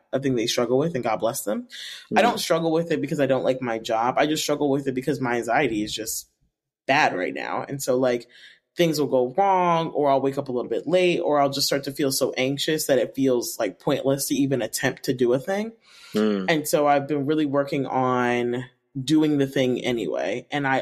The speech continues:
Speaker 1: always feel better. Like, I'm so proud of myself, and I feel really good about not going into work tomorrow because I've been able to go into work and get so much,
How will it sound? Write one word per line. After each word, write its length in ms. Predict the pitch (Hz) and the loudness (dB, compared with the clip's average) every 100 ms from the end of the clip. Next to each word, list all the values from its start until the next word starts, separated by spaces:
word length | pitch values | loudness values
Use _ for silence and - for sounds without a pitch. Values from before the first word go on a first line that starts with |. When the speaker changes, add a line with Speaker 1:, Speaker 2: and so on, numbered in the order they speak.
| - | 0
Speaker 1:
always 480 | 139 139 139 135 - | 2 2 0 -4 -4
feel 160 | 117 | -6
better. 380 | - 107 85 87 | -6 -8 -8 -6
Like, 140 | 131 135 | -4 -2
I'm 180 | 135 | -2
so 220 | 135 - 131 | -2 -2 0
proud 260 | 139 127 | 2 0
of 60 | 120 | -2
myself, 380 | 120 120 123 - | -6 -2 -4 -2
and 80 | 135 | -4
I 80 | 135 | -2
feel 240 | 147 135 | 0 0
really 220 | 127 135 | 0 0
good 120 | 135 131 | 0 -2
about 360 | 127 117 - - - - _ 139 | 0 0 -2 -10 -20 -20 _ 2
not 260 | 165 185 | 2 2
going 220 | 160 143 | 0 -2
into 200 | 139 135 | -2 -4
work 320 | 127 127 123 _ | -2 -2 -2 _
tomorrow 720 | - 127 120 120 139 175 190 | -6 -2 0 2 4 2 2
because 360 | 190 139 143 131 | 0 0 0 2
I've 220 | 123 117 | 0 2
been 140 | 131 120 | 0 2
able 220 | 127 123 | 2 2
to 60 | |
go 220 | 120 127 127 | 2 2 2
into 220 | 135 143 | 0 0
work 220 | 135 127 | 0 0
and 100 | 127 | -2
get 160 | 120 - | -2 -4
so 180 | - | 0
much, 300 | 131 123 123 | 0 0 -4